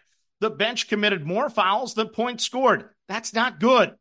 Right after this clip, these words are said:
Can you hear the frustration in my voice? If I lose this bet, I will not bet Santa Barbara for thirty days. I'll put 'em on that list. But if they come out flat in this one, I personally will get tossed in the first ten minutes.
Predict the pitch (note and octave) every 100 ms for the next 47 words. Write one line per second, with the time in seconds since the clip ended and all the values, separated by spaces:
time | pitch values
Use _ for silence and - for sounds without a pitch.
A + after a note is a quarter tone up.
0 | _ _ _ - G#3 A3 G3 F3 D#4 D#4+
1 | A#3+ C4 B3 A3 B3+ A#3 A#3+ B3 B3 G#3+
2 | A#3+ A3 C#3 - _ _ A3 A3+ A3 G#3+
3 | F#3+ G#3 D#4 E4 C#4 C#4 - G#3+ G3+ A#3
4 | - - C#3 G#3 B3+ F#3 F#3+ - D#3 -
5 | F3 F#3 G#3 F3 F3+ F#3+ G#3 G#3 G3+ G#3
6 | A#3 F#3+ F3 D#3+ G3 - _ _ A2 D3
7 | - E3 F#3+ G3+ A3 A#3+ B3+ A#3+ F#3 E3+
8 | - _ _ - G3+ G3+ G3+ - A#3 G#3+
9 | E4 - A3+ A#3 A#3+ A3 A3 G#3 A#3+ D#4
10 | _ _ - G3 - F#3+ F#3 G3 G#3+ G#3
11 | G#3 G3+ F#3 G#3+ - F#3+ G#3+ A3+ A3+ A3
12 | G#3+ - A3+ B3 B3 G3+ - -